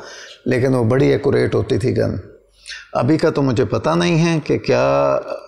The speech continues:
वो परफॉर्मेंस रह गई है चाइनीज़ की, क्योंकि मैं वो बेच रहा हूँ, मुझे कोई उनके साथ सरोकार नहीं है, क्योंकि मुझे मज़ा नहीं आता उन गन्स का। इसलिए सर, ये इसके ऊपर जो इन्होंने इसकी वुडन डिज़ाइन बनाया हुआ है,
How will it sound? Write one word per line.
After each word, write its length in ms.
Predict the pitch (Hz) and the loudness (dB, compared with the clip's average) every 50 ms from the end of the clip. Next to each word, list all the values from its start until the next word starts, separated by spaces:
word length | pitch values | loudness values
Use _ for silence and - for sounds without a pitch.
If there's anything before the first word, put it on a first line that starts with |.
| - - _ _ _ _ - _ _ - - - _ _ _ _ | -20 -20 _ _ _ _ -20 _ _ -20 -20 -20 _ _ _ _
वो 800 | - 127 113 110 117 123 127 127 123 123 123 120 117 113 113 - - | -2 0 2 2 2 2 2 2 2 2 2 2 0 0 -2 -2 -4
परफॉर्मेंस 560 | 113 107 - 135 117 113 117 131 135 - - | -4 -2 0 0 0 2 2 0 0 0 0
रह 160 | 120 127 123 127 | 2 2 2 2
गई 160 | 127 139 135 | 2 2 2
है 100 | 135 139 | 2 2
चाइनीज़ 440 | 131 - 127 123 123 127 135 120 113 | 2 0 0 0 2 0 0 0 0
की, 140 | - 135 131 | 0 -2 -2
क्योंकि 260 | 117 - 117 110 135 | 0 -2 -2 0 0
मैं 140 | 127 123 120 | 0 2 2
वो 160 | 120 117 113 | 2 2 2
बेच 300 | 110 117 120 127 123 - | 2 2 2 2 0 0
रहा 140 | 131 127 127 | -2 0 0
हूँ, 120 | 123 120 | 0 0
मुझे 280 | 120 113 113 104 110 117 | 0 0 0 0 0 0
कोई 180 | 110 123 117 113 | 0 0 0 0
उनके 240 | 110 110 107 - 110 | 0 0 0 0 0
साथ 160 | 104 123 127 | 2 2 0
सरोकार 600 | 127 - - 120 107 110 - - 113 110 110 107 107 | 0 0 0 0 0 0 0 0 0 0 0 0 -2
नहीं 280 | 117 117 113 113 113 | -2 0 0 -2 -2
है, 100 | 113 110 110 - _ - - - - - _ _ | -2 -4 -8 -10 _ -20 -20 -20 -20 -20 _ _
क्योंकि 280 | - - - 185 170 | -6 -4 -2 0 0
मुझे 220 | 151 147 135 139 156 | 0 2 2 2 2
मज़ा 400 | 147 123 135 120 120 131 123 95 | 0 0 0 0 0 0 0 0
नहीं 160 | - - 120 127 | -2 0 0 0
आता 240 | 120 113 - 135 | -2 0 0 0
उन 180 | 127 123 123 123 | 0 0 0 0
गन्स 240 | 113 120 117 113 113 | 0 0 0 0 -2
का। 140 | - - 113 - - - - - - | -2 -4 -6 -6 -6 -16 -20 -10 -4
इसलिए 420 | - - - - - 101 - 101 117 - - - - - - - - - - - | -4 -4 -2 0 0 0 2 0 -2 -4 -10 -14 -10 -10 -8 -8 -8 -10 -8 -2
सर, 200 | - 160 160 165 | 0 2 4 4
ये 160 | 160 160 160 | 4 4 4
इसके 240 | 143 - - - 160 | 2 0 2 2 2
ऊपर 260 | 156 143 151 165 147 | 2 2 2 2 2
जो 160 | 127 139 139 | 4 4 4
इन्होंने 420 | 139 139 143 143 139 139 139 131 123 120 - - 107 107 110 | 4 4 4 4 4 4 4 2 2 0 -2 -4 -2 0 0
इसकी 340 | 110 - - - 123 117 113 | 0 -2 0 0 2 2 2
वुडन 500 | 104 98 107 113 107 123 123 127 117 104 | 2 2 2 2 2 4 4 4 2 2
डिज़ाइन 440 | 101 107 95 107 117 123 135 143 131 | 2 2 2 2 2 2 2 4 4
बनाया 340 | 139 139 139 131 131 131 135 | 4 2 2 2 2 2 2
हुआ 300 | 135 135 131 131 131 131 | 2 2 2 2 2 2
है, 140 | 135 - | 0 -2